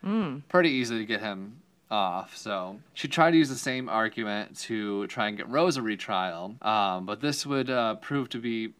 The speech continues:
Speaker 2: more difficult given her reputation as the Witch of Del Rey. 'Cause people still remember it 'cause it was such a blown
Speaker 1: Mm-hmm.
Speaker 2: audio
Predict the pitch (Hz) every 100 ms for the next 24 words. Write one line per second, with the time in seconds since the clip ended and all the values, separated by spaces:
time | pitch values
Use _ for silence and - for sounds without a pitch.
0 | - 131 113 110 107 98 113 113 120 -
1 | 98 92 - - - 117 113 110 104 101
2 | 98 113 101 - 101 92 98 98 95 92
3 | 87 87 85 78 98 _ 160 - 196 196
4 | 170 139 123 127 117 - 98 - 120 107
5 | 107 98 110 104 98 98 104 175 165 107
6 | 107 101 98 107